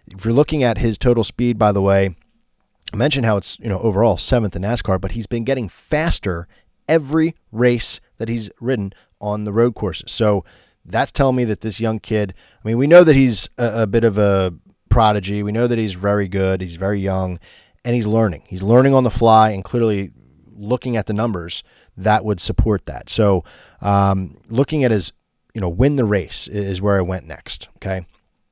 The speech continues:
Now, I have to say this. Last week on the podcast, we, we talked about win the race,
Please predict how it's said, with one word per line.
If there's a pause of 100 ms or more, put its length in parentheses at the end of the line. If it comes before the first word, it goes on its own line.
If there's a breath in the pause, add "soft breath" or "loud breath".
(380)
Now, (460 soft breath)
I
have
to
say
this. (720)
Last
week (160)
on
the
podcast,
we,
we
talked
about
win
the
race,